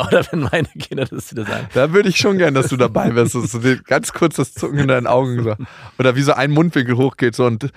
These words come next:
Speaker 2: so Verachtung zeigt,
Speaker 1: Oder
Speaker 2: so.
Speaker 1: die Krönung ist eigentlich, "Ah, ich würde so gerne dich als mein Papa haben."
Speaker 2: "Kannst du nicht ein Geschwisterchen mit Mama machen?"
Speaker 1: <laughs>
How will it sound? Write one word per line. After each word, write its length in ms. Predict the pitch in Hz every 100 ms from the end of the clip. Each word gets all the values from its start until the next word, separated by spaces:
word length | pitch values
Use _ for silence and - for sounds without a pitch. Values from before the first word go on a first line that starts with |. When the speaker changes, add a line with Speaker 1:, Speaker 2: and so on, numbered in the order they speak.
| - -
Speaker 2:
so 160 | 120
Verachtung 500 | - - 135 - 110
zeigt, 380 | 139 123 131 -
Speaker 1:
Oder 120 | 110
Speaker 2:
so. 40 | 101
Speaker 1:
die 180 | - 113
Krönung 360 | 107 131 165 147
ist 100 | 127
eigentlich, 300 | 117 113 - _ _
"Ah, 140 | - 117
ich 160 | 101
würde 180 | 110 113
so 160 | 104 110
gerne 240 | 117 110
dich 220 | 104 113
als 180 | 90 -
mein 140 | 90 87
Papa 280 | 92 87 87
haben." 260 | 92 90 -
Speaker 2:
"Kannst 280 | 139 143
du 40 | 151
nicht 160 | 151
ein 140 | 131 135
Geschwisterchen 640 | 131 - 143 156 156 151
mit 140 | 147 135
Mama 260 | 151 160
machen?" 340 | 160 165 180
Speaker 1:
<laughs> 60 | -